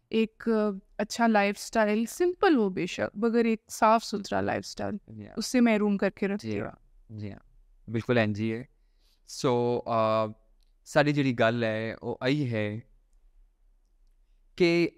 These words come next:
Speaker 2: ਅ, ਤਦੇ ਹੀ ਅਸੀਂ ਇੱਕ ਤਰੱਕੀ ਯਾਫਤਾ ਜਾਂ ਇੱਕ ਅਸੀਂ
Speaker 1: <laughs>
Speaker 2: ਡਿਵੈਲਪ ਜਿਹੜਾ ਹੈ ਇਹਨੂੰ, ਅ, ਅਖਵਾਵਾਂਗੇ ਜਾਂ ਸਾਨੂੰ
Speaker 1: ਹਮ।
Speaker 2: ਕਹਿ ਸਕਦੇ ਹਾਂ, ਜਦੋਂ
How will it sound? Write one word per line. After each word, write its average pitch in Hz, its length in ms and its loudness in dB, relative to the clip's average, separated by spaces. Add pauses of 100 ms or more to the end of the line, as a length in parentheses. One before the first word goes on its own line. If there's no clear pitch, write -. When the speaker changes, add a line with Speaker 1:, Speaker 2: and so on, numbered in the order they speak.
Speaker 2:
ਅ, 127 460 0 (960)
ਤਦੇ 147 220 4
ਹੀ 175 320 0 (460)
ਅਸੀਂ 139 460 -2
ਇੱਕ 123 520 -4 (440)
ਤਰੱਕੀ 151 760 0 (160)
ਯਾਫਤਾ 113 920 2 (120)
ਜਾਂ 117 280 4
ਇੱਕ 117 340 -6
ਅਸੀਂ 123 340 -4
Speaker 1:
<laughs> - 0 -
Speaker 2:
ਡਿਵੈਲਪ 127 460 2 (400)
ਜਿਹੜਾ 110 360 2
ਹੈ 107 260 0
ਇਹਨੂੰ, 113 420 -4 (400)
ਅ, 107 680 0 (340)
ਅਖਵਾਵਾਂਗੇ 123 760 2
ਜਾਂ 110 200 4
ਸਾਨੂੰ 107 260 -2
Speaker 1:
ਹਮ। 101 60 -8
Speaker 2:
ਕਹਿ 117 160 2
ਸਕਦੇ 123 380 -4
ਹਾਂ, 127 80 0
ਜਦੋਂ 117 400 -4